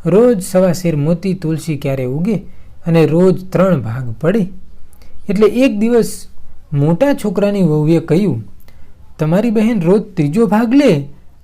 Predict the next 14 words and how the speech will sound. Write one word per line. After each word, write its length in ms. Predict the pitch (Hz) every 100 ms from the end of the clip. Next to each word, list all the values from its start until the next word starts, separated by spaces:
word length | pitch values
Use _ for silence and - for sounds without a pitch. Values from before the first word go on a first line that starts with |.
| -
અને 200 | 190 180
રોટલા 360 | 135 131 190 220
મારે 280 | 254 320
ટીપવા 380 | 240 247 220 180
પડે 280 | 139 139 120
છે. 200 | - 120 123 - - - - - - - - - - - - -
જો 80 | 185
ત્રીજો 360 | - 127 143 165
ભાગ 240 | 175 190
લેવો 240 | 277 311
હોય 220 | 196 170 160 - - - -
તો 120 | 277
જુદા 340 | 269 262 285 262
રહે." 360 | 226 196 202